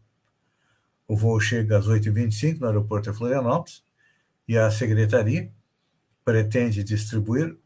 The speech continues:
as vacinas para dezessete regionais de saúde em vinte e quatro horas. E, em seguida, caberá aos municípios iniciar a aplicação. A quantidade inicial, segundo o Ministério da Saúde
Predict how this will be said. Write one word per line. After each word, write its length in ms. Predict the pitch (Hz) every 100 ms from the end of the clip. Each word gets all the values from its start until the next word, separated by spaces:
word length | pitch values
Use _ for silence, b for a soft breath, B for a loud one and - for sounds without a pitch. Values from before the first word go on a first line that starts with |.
| _ _ _ _
as 240 | - 107 101
vacinas 800 | 110 107 - 151 175 160 - -
para 320 | - 131 131
dezessete 540 | 110 110 107 156 156
regionais 760 | 135 120 110 107 123 160 - - _
de 160 | 113 104
saúde 500 | 107 117 156 165 165 B B -
em 160 | 131
vinte 240 | 117 165 151
e 40 |
quatro 300 | 147 139 127
horas. 480 | 113 98 101 - - _ B B B B _ _
E, 140 | 120 131
em 60 |
seguida, 460 | - 180 123 170 180
caberá 360 | 196 160 143
aos 120 | 131 117
municípios 520 | 131 117 107 135 147
iniciar 560 | 151 120 107 113 113 -
a 240 | 107 107
aplicação. 680 | 107 107 107 101 - 98 - _ _ B B B B -
A 60 |
quantidade 580 | 104 117 107 107 107 107
inicial, 340 | 123 107 147
segundo 720 | 165 - 107 117 113 104 107 117
o 60 |
Ministério 600 | 107 104 101 - 104 101
da 120 | 101 107
Saúde 560 | 135 127 202 113 -